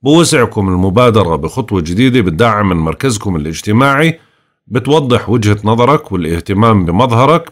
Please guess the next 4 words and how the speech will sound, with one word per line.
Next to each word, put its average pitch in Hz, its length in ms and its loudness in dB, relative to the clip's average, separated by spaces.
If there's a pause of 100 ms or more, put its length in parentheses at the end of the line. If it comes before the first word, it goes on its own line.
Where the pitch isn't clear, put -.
بتشعر 127 400 -2
بالحماسة 104 680 -2
ال-، 82 520 -4
الفائضة، 104 1000 -2